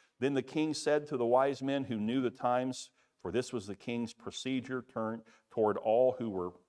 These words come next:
versed in law and judgment, the men next to him being Karshena and Shethar and Admatha and Tarkish and Meres and Marsena and Memuk-, Memucan. I don't know how you say all those names, but anyway, we got,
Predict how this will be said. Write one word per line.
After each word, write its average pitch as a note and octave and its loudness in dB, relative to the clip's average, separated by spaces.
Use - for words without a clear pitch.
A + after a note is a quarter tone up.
versed A#2+ 2
in F#2 -6
law A2+ 2
and E2 -10
judgment, A2+ 0
the F#2 -4
men B2 0
next B2+ 0
to B2 -4
him A#2 -4
being F#2+ -4
Karshena B2 -4
and D#2+ -10
Shethar A2+ 2
and E2 -12
Admatha A2 0
and E2+ -14
Tarkish A2 -2
and C#2+ -16
Meres A2 -2
and E2+ -8
Marsena A2 -4
and F2 -8
Memuk-, F#2+ -6
Memucan. A#2+ -2
I F#2+ -6
don't F#2+ -6
know D#2+ -10
how E2 -12
you D2+ -14
say E2 -12
all D#2 -8
those D#2 -12
names, F2 -14
but G2 -6
anyway, F2 -4
we F#2 -8
got, G#2 0